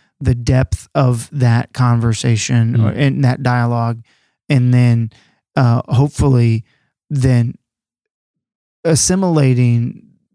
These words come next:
Speaker 1: the best of that conversation and then jumping in and participating from here on out.
Speaker 2: Do you think the great conversation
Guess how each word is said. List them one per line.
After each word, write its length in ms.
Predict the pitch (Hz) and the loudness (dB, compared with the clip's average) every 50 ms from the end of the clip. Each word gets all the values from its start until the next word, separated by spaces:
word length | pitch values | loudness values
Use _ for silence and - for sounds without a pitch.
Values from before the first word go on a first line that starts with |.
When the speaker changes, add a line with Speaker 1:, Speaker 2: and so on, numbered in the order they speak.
| _ _ | _ _
Speaker 1:
the 220 | - 143 127 139 123 | -12 -4 -2 -2 -2
best 500 | 117 110 139 139 151 143 - - - - | 0 0 0 2 2 2 0 -2 -2 -2
of 140 | 135 113 117 | -2 0 0
that 220 | 123 120 - - | 0 0 0 -2
conversation 840 | - 120 120 117 117 123 - - 135 131 117 - - 127 127 123 113 - _ _ _ _ _ _ _ _ _ _ | -4 -4 -4 -2 -4 -6 -4 -2 0 0 0 0 0 0 0 -2 -4 -8 _ _ _ _ _ _ _ _ _ _
and 240 | 151 139 127 120 | -2 0 0 2
then 240 | 120 120 117 123 - - 156 | 2 2 0 0 -2 -6 -4
jumping 360 | 143 135 135 123 117 - 127 | -2 0 0 0 0 0 0
in 120 | 120 120 113 | 2 2 0
and 80 | 110 | 0
participating 580 | - 120 - - 120 - - - 123 123 123 120 | -4 -6 -6 -6 -6 -6 -6 -6 -6 -4 -4 -6
from 240 | 110 - - 127 123 | -8 -8 -8 -6 -6
here 160 | 113 117 120 | -4 -4 -4
on 120 | 117 117 | -4 -4
out. 240 | 117 120 120 110 - - | -4 -4 -4 -6 -8 -4
Speaker 2:
Do 80 | - 151 | -2 -2
you 40 | 147 | 0
think 180 | 214 220 196 | 0 -2 -2
the 80 | - 135 | -2 -2
great 220 | 123 135 120 117 - | 0 0 -2 0 0
conversation 720 | 139 123 113 113 - 120 113 - - 107 101 104 - - | 0 0 0 0 0 -2 -2 -2 -2 -4 -4 -6 -8 -12